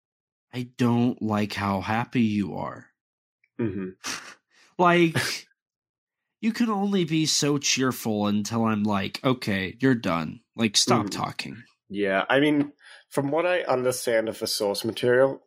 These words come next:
Speaker 2: uh, Cutie Honey herself is, in the manga, a lot smarter and a lot more witty than this film makes her,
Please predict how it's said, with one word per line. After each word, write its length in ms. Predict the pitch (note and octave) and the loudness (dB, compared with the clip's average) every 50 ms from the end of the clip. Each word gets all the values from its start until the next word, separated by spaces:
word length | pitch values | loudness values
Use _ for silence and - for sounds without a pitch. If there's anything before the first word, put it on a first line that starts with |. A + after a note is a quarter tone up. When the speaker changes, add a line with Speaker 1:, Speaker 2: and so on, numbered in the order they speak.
| _ _ - | _ _ -2
Speaker 2:
uh, 300 | G#2+ G2+ G2+ G2 F#2+ F#2+ F#2+ | 0 2 2 2 2 0 -2
Cutie 240 | - - A#2 A2 A2+ | -2 -4 -2 0 0
Honey 220 | G#2+ A2+ A2 G#2+ G2+ | 0 0 0 0 0
herself 580 | F#2+ F#2 - - - F#2 F#2 F#2+ - - - - _ _ | -2 -2 -4 -2 0 2 2 2 0 -2 -10 -18 _ _
is, 640 | - G2+ G2 F#2+ F#2 F2+ E2+ D#2+ - - - - - - | -6 -2 0 0 0 0 -2 -4 -8 -8 -10 -10 -8 -4
in 100 | - G2 G2 | -4 -2 -2
the 60 | G2 | -2
manga, 680 | F#2+ F#2 F2 F2+ F2+ F2+ G2 G#2 F#2 A2 A2 A2 G2+ - | -4 -4 -4 -4 -4 -4 -4 -2 0 2 4 4 4 2
a 60 | A2 G2+ | 0 -4
lot 480 | F#2+ G2 F#2+ F#2+ G2+ G#2 G#2 G2+ - - _ _ _ _ _ _ _ _ _ _ _ _ _ _ _ _ _ _ _ _ | -4 -4 -4 -2 0 0 0 0 -2 -6 _ _ _ _ _ _ _ _ _ _ _ _ _ _ _ _ _ _ _ _
smarter 760 | - - - - B2 A#2+ A#2 A#2 B2 B2+ B2+ C#3 C#3+ C#3 C#3 C3+ - - | 0 0 2 2 2 2 2 4 4 4 4 4 4 2 2 0 0 0
and 220 | A2 G#2+ G#2 G2+ | 0 0 -2 -2
a 40 | G2 | -2
lot 240 | G2+ G#2 G#2 G2+ - | 0 2 2 2 0
more 360 | A2+ G#2 G2+ G2+ F#2+ F2+ - - | -2 -6 -4 -4 -4 -6 -8 -10
witty 580 | F#2 F#2 G2 G2+ G#2+ C3+ C3+ C#3+ E3+ F3+ - _ _ _ _ _ _ _ _ _ _ _ _ _ _ - | -8 -6 -4 -2 0 0 0 0 -2 -4 -8 _ _ _ _ _ _ _ _ _ _ _ _ _ _ -6
than 500 | F#2+ G#2 G2+ G2 F#2+ F2+ F2 F#2 F2 - | -2 0 2 2 0 0 -4 -10 -14 -10
this 260 | G#2+ G2 G#2+ G2 - - | -4 -2 -2 -2 -2 -2
film 420 | - - G#2 G2 F#2+ F2+ F#2+ - - | -2 0 0 0 -2 -4 -8 -10 -8
makes 320 | G2 F#2 F#2 - - - | -8 -8 -8 -8 -6 -4
her, 220 | G#2 F#2 F2 F2 | -4 -2 -2 -4